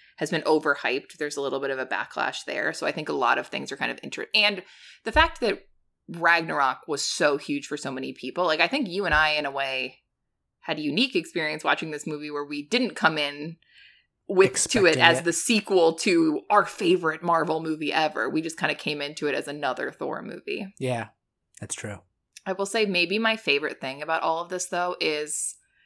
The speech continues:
Speaker 1: that, like, pretty much everyone universally agrees that Christian Bale is great in it, and I am, like,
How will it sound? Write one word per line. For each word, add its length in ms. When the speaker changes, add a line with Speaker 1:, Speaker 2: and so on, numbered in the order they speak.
Speaker 1:
that, 100
like, 180
pretty 180
much 240
everyone 400
universally 600
agrees 380
that 140
Christian 300
Bale 220
is 100
great 300
in 160
it, 220
and 120
I 160
am, 180
like, 320